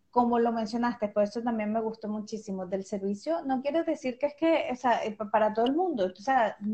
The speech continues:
somos reflejos los unos de los otros, con las personas que están alrededor nuestro, entonces,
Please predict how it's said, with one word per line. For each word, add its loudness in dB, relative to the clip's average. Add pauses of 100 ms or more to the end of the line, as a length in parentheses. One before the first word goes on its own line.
(160)
somos 0
reflejos 2
los -4
unos -4
de 0
los -6
otros, -2 (320)
con 0
las 0
personas -4
que -12
están -4
alrededor 2
nuestro, -2
entonces, -4